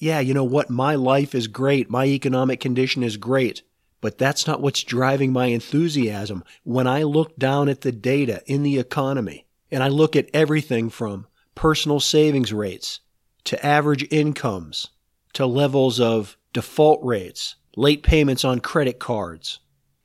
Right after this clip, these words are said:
and the percentage of disposable income that people have to spend on food or energy or housing, when I look at all those statistics, and especially when I look at corporate profits, I see the times that we're living in right now, a snapshot of today,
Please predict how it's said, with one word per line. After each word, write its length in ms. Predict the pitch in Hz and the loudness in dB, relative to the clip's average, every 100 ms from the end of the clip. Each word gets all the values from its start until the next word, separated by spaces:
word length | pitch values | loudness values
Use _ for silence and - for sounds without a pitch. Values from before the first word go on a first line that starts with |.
| _ 143 | _ -4
and 120 | 127 | -4
the 60 | |
percentage 720 | - 135 - 165 160 160 143 - | -2 -2 0 4 4 4 2 -2
of 500 | 135 131 117 107 - | 0 0 0 -2 -10
disposable 720 | 113 - - 156 180 175 160 | -8 -6 2 4 6 2 0
income 520 | 175 175 160 143 120 113 | 2 0 0 0 0 -2
that 160 | 104 | -4
people 300 | - 156 143 | -4 -2 -2
have 220 | 127 143 | -2 -4
to 120 | - 123 | -2 -2
spend 520 | - 156 147 139 120 | -2 0 2 0 -2
on 400 | 131 123 113 107 _ _ | -4 -4 -4 -6 _ _
food 460 | - - 180 165 117 | -16 2 4 6 2
or 120 | 110 | 0
energy 480 | 156 156 143 113 120 | 2 2 2 0 -4
or 80 | 110 | -4
housing, 640 | - 143 135 110 98 87 _ _ _ | 0 0 2 0 -4 -10 _ _ _
when 220 | 123 127 | -4 0
I 60 | 123 | 2
look 260 | 143 151 | 2 0
at 100 | 185 | -2
all 240 | 139 131 143 | -2 -2 2
those 260 | 147 147 | 2 2
statistics, 800 | - 135 - 196 190 - 117 - | 0 -6 -4 -2 -2 -2 -4 -2
and 80 | 127 | -2
especially 580 | 123 - 208 208 - 135 | -2 -2 -4 -4 -2 -2
when 160 | 135 | 0
I 60 | 131 | 0
look 240 | 135 139 | 0 -2
at 100 | 135 | -6
corporate 460 | - 170 156 147 120 | -4 -2 -2 -2 -8
profits, 640 | - 147 160 101 - - - _ _ _ _ _ - | -4 -4 -2 -8 -8 -10 -12 _ _ _ _ _ -2
I 200 | 147 175 | 0 0
see 260 | - 151 | 0 -2
the 140 | 135 - | -2 -6
times 400 | - 139 143 120 | -2 0 -2 -4
that 120 | 123 | -2
we're 180 | 139 160 | 0 2
living 400 | 160 175 131 120 | 2 2 2 2
in 120 | 110 | 0
right 260 | 110 160 | 0 0
now, 320 | 160 170 139 101 | 0 0 -2 -4
a 60 | |
snapshot 800 | - - 147 151 - 156 151 - | -4 -2 -2 -2 -2 0 0 0
of 160 | 143 - | -4 -4
today, 720 | 151 123 147 147 107 113 | -6 0 0 0 -2 -6